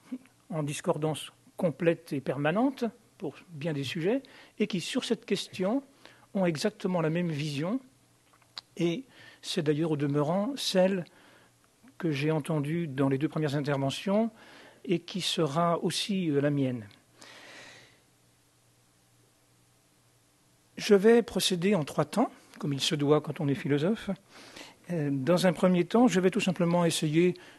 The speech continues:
de, de vous résumer un peu, mais ce sera un, un peu redondant par rapport à ce qu'on a entendu d'une certaine manière, euh,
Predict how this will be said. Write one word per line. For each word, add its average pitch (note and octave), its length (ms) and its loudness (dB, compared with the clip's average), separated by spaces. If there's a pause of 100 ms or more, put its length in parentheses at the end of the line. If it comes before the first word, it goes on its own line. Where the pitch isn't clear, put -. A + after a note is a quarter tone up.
de, D#3+ 360 -2
de D#3+ 80 -4
vous D3 240 -4
résumer F3 720 4 (480)
un D3 140 -4
peu, E3+ 460 4 (180)
mais C#3+ 360 -2
ce - 140 -8
sera - 300 -2
un, C#3+ 80 2
un - 420 -18
peu - 80 -6
redondant E3+ 520 6
par D#3 100 -2
rapport C#3+ 240 -2
à - 20 -2
ce - 80 -6
qu'on D#3 120 0
a D3 40 0
entendu D3+ 380 -2
d'une C#3+ 100 0
certaine D3+ 260 0
manière, G3 580 2 (480)
euh, D#3+ 260 0